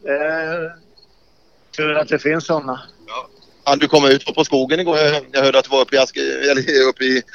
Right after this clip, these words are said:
Speaker 2: uppe i Hällefors på ta-, på, eh, servicestoppet.
Speaker 1: Ja, på och kika lite grann där och hur det såg ut då. Så det var väl allt egentligen.
Speaker 2: Men du, vad, vad tyckte du, eh,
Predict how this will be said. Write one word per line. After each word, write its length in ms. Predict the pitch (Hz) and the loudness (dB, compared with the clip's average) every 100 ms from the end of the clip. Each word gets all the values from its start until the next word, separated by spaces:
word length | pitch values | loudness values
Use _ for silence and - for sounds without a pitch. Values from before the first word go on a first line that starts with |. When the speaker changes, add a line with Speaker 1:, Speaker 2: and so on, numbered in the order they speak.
| - | -2
Speaker 2:
uppe 180 | 127 131 | -2 2
i 40 | |
Hällefors 380 | 135 110 107 127 | 0 0 -2 -4
på 100 | 139 | -2
ta-, 480 | 139 131 127 127 123 | 2 2 0 -2 -2
på, 260 | 127 123 123 | 0 0 0
eh, 60 | 117 - | -6 -6
servicestoppet. 600 | - 117 104 104 127 139 - - | 2 2 2 -2 -2 -4 -6 -2
Speaker 1:
Ja, 200 | 151 143 | 0 0
på 160 | - | 2
och 160 | 139 131 | 2 2
kika 360 | 147 131 - | 0 -2 0
lite 220 | 123 127 131 | -2 -2 -4
grann 260 | 127 120 | -4 -4
där 220 | 120 117 | -4 -4
och 240 | 117 120 123 | -4 -6 -8
hur 80 | 117 | -10
det 100 | 120 | -10
såg 220 | 123 117 | -10 -8
ut 160 | 117 - | -8 -10
då. 80 | - - | -18 -18
Så 180 | - - | -20 -20
det 60 | - | -12
var 200 | - 117 | -6 -2
väl 120 | 120 | 0
allt 320 | 117 123 - | -2 -4 -4
egentligen. 560 | 127 120 113 127 117 117 _ _ _ _ _ _ - - _ - | -2 -2 -4 -6 -6 -8 _ _ _ _ _ _ -20 -20 _ -2
Speaker 2:
Men 160 | 120 | 0
du, 140 | 127 123 | 0 4
vad, 320 | 127 131 107 | 6 6 4
vad 120 | 123 | 0
tyckte 260 | 120 101 127 | 0 -4 -2
du, 320 | 139 139 131 | -2 -2 -2
eh, 580 | 131 131 139 131 123 | -4 -8 -6 -2 -2